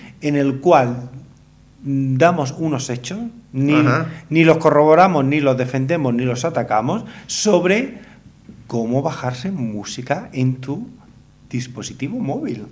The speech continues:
Speaker 2: Sí, eh, es una cosa que, que bordea... Pues, es que, eh, no lo entiendo, es, pero está en Google Play. Google Play lo permite.
Speaker 1: Así que ya vere-, ya veremos de qué se trata y cómo podemos hacerlo.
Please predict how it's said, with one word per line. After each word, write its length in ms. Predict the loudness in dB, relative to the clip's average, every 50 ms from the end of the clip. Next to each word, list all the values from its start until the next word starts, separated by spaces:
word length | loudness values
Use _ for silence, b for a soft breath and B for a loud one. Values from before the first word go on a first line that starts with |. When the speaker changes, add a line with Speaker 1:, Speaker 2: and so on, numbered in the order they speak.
| B B B B B B -14
Speaker 2:
Sí, 320 | -12 -6 -2 -2 0 0
eh, 800 | 0 0 -2 -2 -4 -4 -4 -4 -4 -4 -4 -4 -4 -4 -6 -4 -2 -2 0 2 2 2
es 40 | 2
una 300 | 2 2 4 4 4 4
cosa 240 | 4 2 2 2 2
que, 240 | 2 2 0 0 0
que 140 | 0 0 2
bordea... 800 | 4 4 4 4 4 2 4 6 6 8 8 8 6 4 0 B B B B B B -20 -20 -10 -4
Pues, 160 | -2 -2 -2 -2 -4 -2 0
es 120 | 0 0
que, 180 | 2 4 2 4 2 0 -2 -4 -6
eh, 120 | -6 -6 -4 -2
no 180 | 2 4 6
lo 60 | 8 8
entiendo, 280 | 8 6 4 2 2 0 -2
es, 100 | -4 -2
pero 200 | 0 0 0 0
está 180 | 2 2 2
en 80 | 4 6
Google 280 | 6 6 6 6 4 2
Play. 360 | 0 -2 -2 -2 -4 -6 -10 -6
Google 340 | 0 2 4 4 6 4 2 2
Play 240 | 4 6 6 6
lo 140 | 6 6 4
permite. 600 | 2 2 0 0 0 -2 -2 -4 -6 -10 -10 -12 -18 -6 -2
Speaker 1:
Así 260 | -2 0 0 0 4
que 320 | 4 4 4 2 -2 -2 4
ya 120 | 6 6
vere-, 200 | 6 6 2 4
ya 120 | 4 6 6
veremos 300 | 8 6 6 6 6 4
de 100 | 4 4
qué 80 | 2
se 140 | 2 0 0
trata 400 | 2 4 4 4 4 2 -2 -2 -2
y 100 | -2 2
cómo 300 | 2 4 4 2 2 0
podemos 320 | -2 -2 -4 -4 -6 -10
hacerlo. 520 | -12 -12 -12 -12 -12 -10 -10 -10 -10 -10